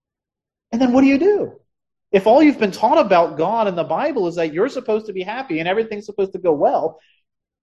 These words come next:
what do you do when you're in that crisis and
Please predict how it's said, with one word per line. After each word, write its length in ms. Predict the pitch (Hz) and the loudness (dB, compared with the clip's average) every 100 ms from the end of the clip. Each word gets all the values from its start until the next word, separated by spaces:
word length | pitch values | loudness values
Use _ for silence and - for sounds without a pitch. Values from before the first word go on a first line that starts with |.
| _ _ _ _ _ _ _ _ | _ _ _ _ _ _ _ _
what 200 | 139 202 | -2 0
do 80 | 269 | 2
you 140 | 233 | 0
do 260 | 170 226 311 | 0 2 2
when 220 | 240 190 | 2 0
you're 160 | 185 196 | -2 -4
in 80 | |
that 160 | 208 185 | -4 -6
crisis 640 | - 185 339 349 147 147 - | -4 0 0 0 -4 -4 -8
and 220 | 190 185 | -8 -8